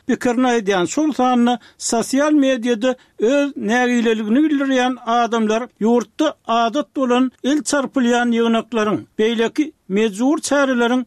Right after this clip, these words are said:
gaty ýadadanlygyny aýdýarlar. Adatlyň habarçysy ýigirme üçinji sentýarda Balkan sewtiniň medeni diýişgärlerine salgylanyp,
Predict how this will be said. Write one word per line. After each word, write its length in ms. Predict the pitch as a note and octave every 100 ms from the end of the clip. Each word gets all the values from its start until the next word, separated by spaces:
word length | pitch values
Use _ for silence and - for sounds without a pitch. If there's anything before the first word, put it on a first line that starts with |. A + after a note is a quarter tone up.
| _
gaty 320 | - - - C4 -
ýadadanlygyny 840 | G3 A#3 A#3+ A3+ G#3+ A#3+ A3+ A3+ A#3
aýdýarlar. 500 | A3+ G#3+ G3+ D#3+ C3+ - -
Adatlyň 540 | G3+ A#3 A#3 C#4+ D4 C#4+
habarçysy 500 | D#4 C#4 C4+ G3+ C#4 C4 -
ýigirme 300 | A3 A#3 A#3+
üçinji 300 | - A3 A3+ D4
sentýarda 720 | C#4 - C#4 C4 A#3+ G#3+ B3 - -
Balkan 420 | G#3 A3 - D4+
sewtiniň 560 | D4+ D4 B3+ C#4 B3+ B3+ -
medeni 460 | A3 G#3 A#3 B3+ D4+
diýişgärlerine 840 | C#4+ B3+ B3+ B3+ A#3 A#3+ A#3 B3 A#3+
salgylanyp, 640 | - A3+ A3+ A3 A3 A3